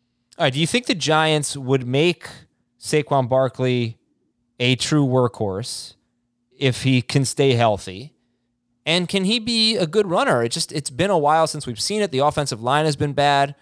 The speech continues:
I've seen some plays in the passing game where he's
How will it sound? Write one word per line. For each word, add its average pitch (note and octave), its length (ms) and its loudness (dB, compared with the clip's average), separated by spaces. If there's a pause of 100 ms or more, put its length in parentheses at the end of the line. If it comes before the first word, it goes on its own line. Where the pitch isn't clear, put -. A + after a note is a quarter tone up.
(360)
I've F3+ 160 2
seen E4+ 180 2
some G#3+ 160 -2
plays F#3 380 0
in D3 80 2
the A2+ 80 0
passing D3 480 0
game A#2+ 240 -2
where B2+ 180 0
he's A#2+ 380 -2